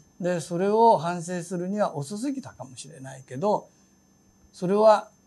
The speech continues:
Speaker 2: 政治の人生を終えるということに等しいので、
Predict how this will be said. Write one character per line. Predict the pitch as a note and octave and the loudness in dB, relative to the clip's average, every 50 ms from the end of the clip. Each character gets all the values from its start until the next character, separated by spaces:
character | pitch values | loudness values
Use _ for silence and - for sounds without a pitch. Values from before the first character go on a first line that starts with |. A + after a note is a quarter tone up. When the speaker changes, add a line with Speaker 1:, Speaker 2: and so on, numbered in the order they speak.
| _ _ | _ _
Speaker 2:
政 | - - - F#3+ F#3 F3 F3+ | -14 -4 -2 0 0 0 -2
治 | F3+ | -2
の | F3+ F3 D#3 | -2 -2 -2
人 | D#3 E3+ F3 F3 D#3+ | -4 -4 -4 -6 -6
生 | D#3+ - C#3 C3+ C#3 D3+ | -6 -6 -6 -4 -4 -2
を | E3+ F3 E3+ - _ | -2 -4 -4 -4 _
終 | C#3 C3 D#3 F#3+ | -2 0 0 2
え | A3 | 2
る | A#3+ C4 B3 | 0 -2 -2
と | - D#3+ | -4 -4
い | C#3+ | -4
う | C3 | -4
こ | B2 C3 | -6 -8
と | A#2+ - A#2+ | -12 -12 -14
に | A#2 A#2+ | -14 -14
等 | - - _ C#3 B2 | -18 -14 _ -10 -10
し | A#2+ - C3 A#2+ | -8 -8 -10 -10
い | |
の | A2 A2+ A#2 B2 | -10 -12 -12 -8
で、 | D3 D#3+ D#3+ D3 | -6 -4 -4 -4